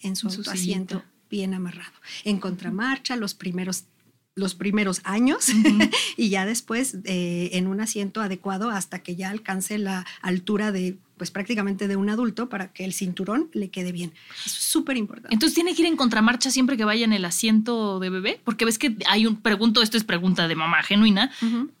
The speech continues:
Speaker 2: Eh, la que yo tengo, por ejemplo, dice que después de cierta altura tienes que voltearla y ya ponerla en el sentido de la marcha. ¿Es cierto o no? ¿O depende de la silla?
Speaker 1: Sí, depende de la silla y depende
Speaker 2: Ok.
Speaker 1: de la edad y el peso y el tamaño del, del niño.
Speaker 2: Ah, ok,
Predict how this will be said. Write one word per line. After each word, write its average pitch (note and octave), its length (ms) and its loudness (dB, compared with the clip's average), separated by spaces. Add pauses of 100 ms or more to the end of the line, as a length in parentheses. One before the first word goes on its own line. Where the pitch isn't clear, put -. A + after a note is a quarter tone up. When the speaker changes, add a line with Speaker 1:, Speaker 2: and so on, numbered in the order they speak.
(240)
Speaker 2:
Eh, G3+ 160 2
la G3 140 2
que G3 100 2
yo G#3 160 4
tengo, G#3+ 240 4
por G3 100 2
ejemplo, G3 280 2
dice G#3 200 0
que G3+ 120 0
después G#3 320 0
de A3 80 2
cierta G#3+ 260 0
altura G#3 600 0 (480)
tienes G3+ 280 2
que G#3+ 80 -2
voltearla G3 440 0
y G#3+ 40 0
ya F#3 140 -2
ponerla F#3 320 -2
en F3+ 40 -2
el F3 100 -4
sentido E3 340 -6
de E3 40 -4
la F3 120 -2
marcha. A3 400 0
¿Es - 160 -6
cierto F#4 380 -4 (100)
o F3+ 180 -4
no? F#3 260 -2
¿O G#3+ 100 4
depende E3 360 -2
de D#3+ 60 -2
la C#3 100 -6
silla? - 380 -10
Speaker 1:
Sí, C#4 280 0
depende C4 380 0
de E4+ 80 2
la C4+ 140 -2
silla E4 260 0
y D#4 40 0
depende A#3 360 -2
Speaker 2:
Ok. A#3+ 60 -2
Speaker 1:
de G#3+ 100 -2
la F#3+ 380 -2
edad A#3+ 240 -2
y A#3 100 -2
el F#3+ 140 -4
peso A3 320 -6
y G#3 60 -2
el F3+ 120 -4
tamaño F#3+ 540 -2
del, F3 280 -4 (200)
del G3+ 200 2
niño. C#4+ 440 4
Speaker 2:
Ah, D#3 180 -2
ok, D#3+ 60 -14